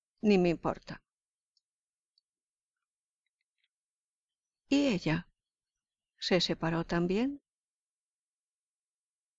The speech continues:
"No, el marido no se enteraba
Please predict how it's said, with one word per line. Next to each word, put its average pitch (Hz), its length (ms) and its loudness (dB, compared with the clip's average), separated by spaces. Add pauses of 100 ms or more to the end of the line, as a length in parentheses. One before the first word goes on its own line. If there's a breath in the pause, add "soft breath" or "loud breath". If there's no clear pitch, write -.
(1000)
"No, 190 520 0 (1000)
el 240 180 2
marido 240 560 6
no 170 220 6
se 165 200 2
enteraba 165 840 2